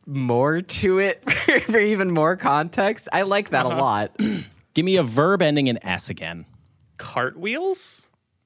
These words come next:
Speaker 1: Cartwheels. Let's do cartwheels.
Speaker 3: Adjective.
Speaker 2: Nasty.
Speaker 3: <laughs> I like how nasty can be, like, disgusting or horny.
Speaker 2: Mm-hmm.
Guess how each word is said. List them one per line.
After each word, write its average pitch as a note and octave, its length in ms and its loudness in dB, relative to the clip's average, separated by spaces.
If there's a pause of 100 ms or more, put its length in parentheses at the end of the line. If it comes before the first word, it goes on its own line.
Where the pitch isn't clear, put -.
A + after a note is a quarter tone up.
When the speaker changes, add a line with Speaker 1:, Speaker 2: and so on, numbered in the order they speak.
(220)
Speaker 1:
Cartwheels. G#2 680 -2
Let's F3+ 180 -6
do A3 140 -4
cartwheels. F#2+ 920 -6 (680)
Speaker 3:
Adjective. B2 880 -6 (600)
Speaker 2:
Nasty. A2+ 840 -8 (560)
Speaker 3:
<laughs> - 500 -16
I - 380 0
like D3 240 2
how F#3 160 2
nasty A#2+ 560 2
can A2+ 220 2
be, G#2 180 2
like, F2+ 460 -2
disgusting B2 640 0
or G2 120 0
horny. F2+ 500 -2
Speaker 2:
Mm-hmm. - 60 -16